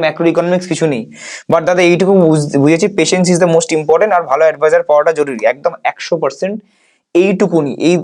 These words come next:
এই দুটো জিনিসেই আপনি পয়সা বানাতে পারবেন, পেশেন্স আর ভালো অ্যাডভাইজার ছাড়া আপনি বানাতে পারবেন না, ভালো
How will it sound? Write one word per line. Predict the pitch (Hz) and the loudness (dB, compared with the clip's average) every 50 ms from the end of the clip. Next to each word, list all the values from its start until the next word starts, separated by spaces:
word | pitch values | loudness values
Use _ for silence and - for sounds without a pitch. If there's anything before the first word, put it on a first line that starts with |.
| - - - 160 | -4 -2 0 0
এই | 175 160 139 143 | 0 0 0 -2
দুটো | 156 151 180 170 | -2 0 0 0
জিনিসেই | 180 185 185 180 208 214 196 160 | 2 0 0 2 2 2 2 0
আপনি | 151 - 170 220 - - | -2 -4 -6 -8 -2 0
পয়সা | 143 135 135 156 135 | 0 0 0 0 0
বানাতে | 117 107 104 110 101 | 0 0 -2 -2 -2
পারবেন, | 98 95 90 - - _ _ _ _ _ _ _ - | -2 -4 -4 -8 -16 _ _ _ _ _ _ _ -4
পেশেন্স | 147 147 - - 190 214 226 240 - | -2 -2 0 0 0 0 0 0 0
আর | 165 147 127 | 0 0 0
ভালো | 135 151 147 | 0 0 0
অ্যাডভাইজার | 143 135 139 147 170 175 180 - | 0 0 0 0 0 0 0 -2
ছাড়া | 156 170 180 185 | -2 -2 -2 -2
আপনি | 190 185 165 131 | -4 -4 -2 0
বানাতে | 110 113 127 156 160 156 | 0 0 0 -2 -2 -2
পারবেন | 123 113 117 117 123 123 123 120 120 131 | -2 -2 0 0 0 0 0 0 0 2
না, | 127 110 92 - - _ _ _ _ _ _ _ _ _ _ _ _ _ _ _ _ _ _ _ _ _ _ _ _ _ _ _ _ 117 | 0 0 -2 -4 -10 _ _ _ _ _ _ _ _ _ _ _ _ _ _ _ _ _ _ _ _ _ _ _ _ _ _ _ _ -2
ভালো | 123 151 175 | 0 0 0